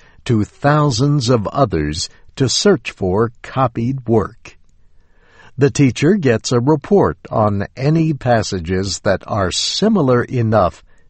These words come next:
to suspect plagiarism. These services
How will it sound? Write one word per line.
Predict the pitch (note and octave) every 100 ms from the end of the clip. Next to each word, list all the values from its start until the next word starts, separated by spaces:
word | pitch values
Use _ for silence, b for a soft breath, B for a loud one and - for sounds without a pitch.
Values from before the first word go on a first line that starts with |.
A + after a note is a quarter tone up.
| -
to | A2+
suspect | G2+ - G#2 - D#3+ A#2+ F#2+ - -
plagiarism. | B2 C3 G#2+ F#2+ E2+ D#2+ D2+ C#2+ - _ - b b b b b b
These | B2 G3 D#3+ - -
services | - D3 A2 G#2+ A#2+ A2